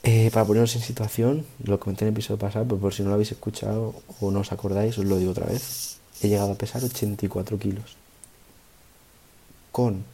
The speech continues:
uno setenta y... Bueno, en ese momento a lo mejor era uno setenta y cuatro de estatura. Y ahora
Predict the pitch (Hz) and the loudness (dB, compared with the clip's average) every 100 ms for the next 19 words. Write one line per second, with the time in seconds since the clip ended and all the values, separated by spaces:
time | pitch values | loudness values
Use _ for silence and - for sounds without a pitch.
0 | - 110 104 104 101 98 95 95 95 98 | -4 0 0 0 0 -2 2 2 2 -2
1 | 98 98 110 - _ - _ - - 101 | -2 -4 -10 -16 _ -20 _ -10 -2 -2
2 | 90 98 104 - 120 104 104 101 98 95 | -2 -2 0 0 2 2 0 -2 -4 -6
3 | 101 98 98 98 98 101 95 98 98 - | -2 2 2 2 0 0 0 2 0 0
4 | 95 95 95 98 95 127 165 - - - | 2 0 0 -2 -2 -2 -2 -8 -20 -20
5 | - - - - - - - - - - | -20 -20 -20 -20 -20 -20 -20 -20 -20 -20
6 | - - 101 95 98 110 123 | -18 -2 2 4 4 4 2